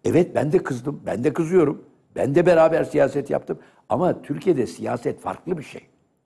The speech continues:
Yani genel başkanların partiler üzerindeki şeyi ve C H P'nin dışında da hiçbir partide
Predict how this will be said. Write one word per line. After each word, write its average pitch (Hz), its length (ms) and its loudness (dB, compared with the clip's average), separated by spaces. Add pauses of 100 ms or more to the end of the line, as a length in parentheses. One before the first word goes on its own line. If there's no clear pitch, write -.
(340)
Yani 147 300 2 (320)
genel 165 380 2
başkanların 101 720 -2
partiler 127 480 0
üzerindeki 117 640 -2
şeyi 175 380 -4 (360)
ve 127 140 2
C 123 220 2
H 123 80 0
P'nin 175 320 0
dışında 139 460 -2
da 110 60 -6
hiçbir 110 340 -6
partide 147 580 -2